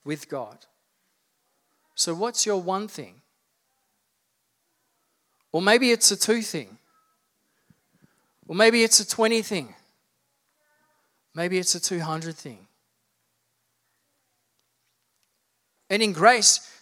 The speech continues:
Jesus points out that you, you want to inherit the, the kingdom, you want to inherit eternal life, but you're actually putting more value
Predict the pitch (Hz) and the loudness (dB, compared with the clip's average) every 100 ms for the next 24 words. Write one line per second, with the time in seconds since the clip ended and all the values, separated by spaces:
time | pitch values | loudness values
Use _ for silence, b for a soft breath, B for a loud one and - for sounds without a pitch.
0 | B - 240 208 196 - 185 170 - 226 | B 0 2 2 0 -2 -4 -4 -2 0
1 | 220 165 170 170 165 - b b - 151 | 2 0 -2 -2 -2 -6 b b -14 -8
2 | 214 220 180 196 190 220 226 214 202 170 | -6 -4 -4 0 2 2 2 -2 -2 -4
3 | 165 170 190 208 - 185 170 175 156 - | -6 -4 -4 -6 -8 -6 -6 -6 -10 -6
4 | 175 196 196 185 170 185 233 208 185 160 | -6 -6 -4 -4 0 -2 -2 -6 -6 -10
5 | 156 165 208 165 - 175 165 147 139 151 | -6 -4 -4 -8 -8 -8 -6 -6 -6 -6
6 | 202 233 - - _ _ _ _ _ _ | -8 -14 -20 -20 _ _ _ _ _ _
7 | _ _ _ 180 175 170 233 - 247 233 | _ _ _ -4 -2 -2 0 -2 -2 -6
8 | 220 202 180 175 165 131 160 175 208 156 | -6 -6 -4 -4 -4 -4 -2 -2 -4 -10
9 | 135 123 | -12 -14